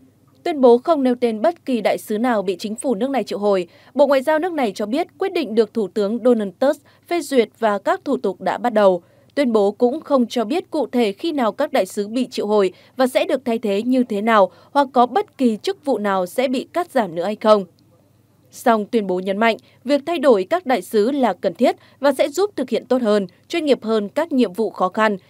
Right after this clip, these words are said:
mà ngành ngoại giao nước này phải đối mặt. Thủ tướng Donald Tusk nói rằng, việc có đội ngũ đại sứ trung thành là rất quan trọng khi mà nước láng giềng Ukraine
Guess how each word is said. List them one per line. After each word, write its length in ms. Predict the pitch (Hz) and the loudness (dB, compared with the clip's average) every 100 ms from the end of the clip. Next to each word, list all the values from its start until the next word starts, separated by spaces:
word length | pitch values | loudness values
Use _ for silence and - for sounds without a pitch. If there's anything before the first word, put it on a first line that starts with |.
| _ | _
mà 120 | 254 | 0
ngành 220 | 262 254 240 | 2 4 2
ngoại 160 | 220 | 0
giao 240 | 208 214 202 | 0 0 2
nước 140 | 269 | 0
này 200 | 254 196 | 0 0
phải 240 | 180 190 | -2 -4
đối 120 | 165 175 | -4 -2
mặt. 240 | 214 202 _ _ _ _ _ _ - | 0 0 _ _ _ _ _ _ -6
Thủ 120 | 285 262 | -2 4
tướng 280 | 247 247 247 | 4 4 4
Donald 260 | 240 202 - | 2 2 2
Tusk 260 | 262 302 | 2 2
nói 160 | 240 190 | -2 -2
rằng, 320 | 185 226 190 - _ _ | 2 2 2 -6 _ _
việc 160 | 285 277 | 0 2
có 220 | 269 226 262 | 4 4 4
đội 180 | 294 | 2
ngũ 220 | 220 233 285 | 2 0 2
đại 200 | 285 196 | 0 0
sứ 200 | 226 208 | -2 -4
trung 220 | 302 254 | -4 -2
thành 240 | 220 190 | -2 -2
là 160 | 185 - | -2 -4
rất 240 | - 349 | -2 -2
quan 140 | 240 196 | -2 0
trọng 260 | 214 196 - _ _ | 2 2 -2 _ _
khi 200 | - 349 | -2 0
mà 220 | 277 226 | 2 0
nước 220 | 214 339 | 0 0
láng 220 | 240 202 202 | 0 0 2
giềng 200 | 233 208 | 0 2
Ukraine 600 | 254 240 233 220 214 208 | 0 2 0 0 0 0